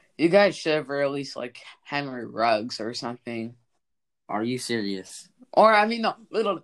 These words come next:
Speaker 1: Hunter Renfrow. I meant to say Henry
Speaker 2: No,
Speaker 1: Renfrow.
Speaker 2: absolutely not. Hunter Renfrow is so underrated.
Speaker 1: Yeah, but, well, I would take, I would take John, John Brown, uh, Nelson Aguilar,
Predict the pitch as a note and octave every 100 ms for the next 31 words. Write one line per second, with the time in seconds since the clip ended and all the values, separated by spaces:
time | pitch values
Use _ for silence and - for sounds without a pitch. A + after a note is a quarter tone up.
0 | _ G#3+ A3 G3+ F#3+ F3 D#3+ C#3+ B2 D3+
1 | E3+ F3 F3 F#3 F3+ E3 E3+ G3 D#3+ F3
2 | F3 E3 C#3 D#3+ E3 B2+ G#2 - A2+ A2+
3 | D3 D#3 E3 D#3+ D3 D3+ D3+ D#3 A#2+ C3+
4 | D3 D3 D3+ D3+ C3 - C#3+ C#3+ C#3 B2+
5 | C3+ A2+ F#2+ - G3 G3+ D#3+ D#3+ C#3 G#2+
6 | - - - _ D#3 F#3+ F#3 E3 _ -
7 | F#3 G3+ F3 - F#3 F#3 - - _ -
8 | F#3 G3 G3 G#3 F#3+ C3+ E3+ F3 F#3+ F#3+
9 | E3 D3 F#3 F#3+ F#3 E3+ E3+ E3 D#3+ D#3
10 | _ _ _ _ _ - D3+ C#3 D#3 D#3
11 | E3+ F#3 - D#3+ D#3 D#3 C#3 C#3 C#3+ C3+